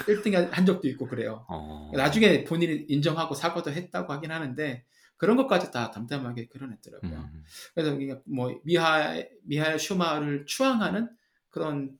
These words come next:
Speaker 1: 그, 뭐 용비어창가 스타일의 다큐멘터리가 아니라
Speaker 2: 음.
Speaker 1: 이, 그 사람이 이제 그 사-, 인간으로서의 그런 고뇌라든지 그런 모습들도 잘 그려낸, 아, 다큐멘터리입니다. 그래서, 어,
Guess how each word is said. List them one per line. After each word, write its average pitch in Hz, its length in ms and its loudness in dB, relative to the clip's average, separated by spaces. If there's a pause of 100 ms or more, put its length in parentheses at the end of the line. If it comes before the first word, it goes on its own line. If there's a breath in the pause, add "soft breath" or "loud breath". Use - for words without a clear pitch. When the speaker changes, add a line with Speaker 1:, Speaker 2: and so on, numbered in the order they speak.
(240)
Speaker 1:
그, - 220 -12 (460)
뭐 131 140 -6
용비어창가 170 600 4
스타일의 143 640 -4 (340 soft breath)
다큐멘터리가 143 720 -8
아니라 120 460 -8 (360)
Speaker 2:
음. 78 360 -6 (200 loud breath)
Speaker 1:
이, 139 100 -6
그 143 100 -4
사람이 143 360 -2
이제 120 220 -6
그 117 100 -14
사-, - 260 -8
인간으로서의 175 840 2
그런 127 300 -8
고뇌라든지 139 680 -2
그런 143 180 -4
모습들도 127 560 -8 (480 loud breath)
잘 131 520 -4
그려낸, 123 560 -6
아, 107 180 -12 (880)
다큐멘터리입니다. - 840 -12
그래서, 123 320 -10 (440 loud breath)
어, 131 440 -8